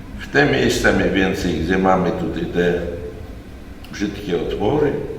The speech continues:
po prostu wbijamy, wbijamy taki właśnie gwóźdź ozdobny,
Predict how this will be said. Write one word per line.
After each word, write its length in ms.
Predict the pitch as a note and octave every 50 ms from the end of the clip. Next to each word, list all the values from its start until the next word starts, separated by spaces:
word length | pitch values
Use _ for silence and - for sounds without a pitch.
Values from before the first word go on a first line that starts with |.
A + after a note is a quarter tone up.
| - - - - - - - - - - - - - - - - -
po 80 | - F3+
prostu 480 | - - A2 G#2+ G#2 - - - F#2+ F2+
wbijamy, 760 | D#2 - F2+ F2+ F2 E2+ E2 E2 E2+ E2 E2+ F2 E2+ F2 E2+ E2 E2 - - - - - - - - - - - - - - - - - - - - - - - - - - - - - - - - - - - - - - - - - - - - - - - - - - -
wbijamy 600 | D2 D2+ D#2+ E2 E2 D#2+ E2+ E2 E2 E2+ E2 D#2+ - -
taki 260 | D2+ D#2 - - E2
właśnie 340 | D2 D#2 D2 D2+ - - D2+ C#2+ - D#2+ -
gwóźdź 500 | D#2+ F2 - - - - - - - - - - - - - - - - - - - - - -
ozdobny, 760 | E2 E2 - - - F#2+ G#2 A2+ - - A#2+ B2 C3 C3